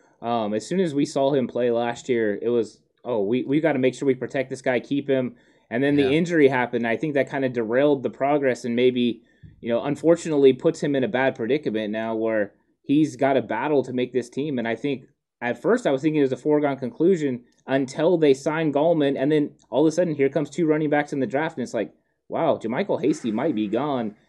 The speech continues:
Speaker 1: And this is completely different running back room. I did like the addition of the two running backs that they added, speed and power. And Sermon, just the,
Speaker 2: Mm-hmm.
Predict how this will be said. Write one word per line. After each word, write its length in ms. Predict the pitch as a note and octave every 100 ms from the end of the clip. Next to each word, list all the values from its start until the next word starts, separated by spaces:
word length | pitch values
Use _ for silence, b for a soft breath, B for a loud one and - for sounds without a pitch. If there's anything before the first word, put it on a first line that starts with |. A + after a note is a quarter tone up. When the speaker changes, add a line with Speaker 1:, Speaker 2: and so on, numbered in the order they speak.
| b
Speaker 1:
And 160 | - A2
this 220 | G3 G3
is 220 | - A2+
completely 760 | - A#2+ - - C3+ F3 C#3 B2+
different 320 | C3+ C3+ A2
running 240 | B2 D#3+ A#2
back 240 | G#2+ G#2
room. 240 | A2 G2+ - _
I 120 | - B2+
did 180 | A3
like 220 | G3+ G3 G3
the 260 | F3 C#3
addition 320 | C3+ C#3 D#3
of 80 | E3
the 60 | B2
two 180 | - C3
running 260 | C3+ D#3
backs 200 | C3 A#2+
that 80 | G#2+
they 100 | A2
added, 400 | C3 E3 C3 C3+ _ -
speed 340 | - E3 D#3+
and 300 | B2+ D3+ C#3+
power. 500 | D3 D3 D3+ D3+ D3 b -
And 140 | B2+
Sermon, 320 | - C4 F3+
just 220 | D3 B2
the, 80 | A2+
Speaker 2:
Mm-hmm. 80 | G2+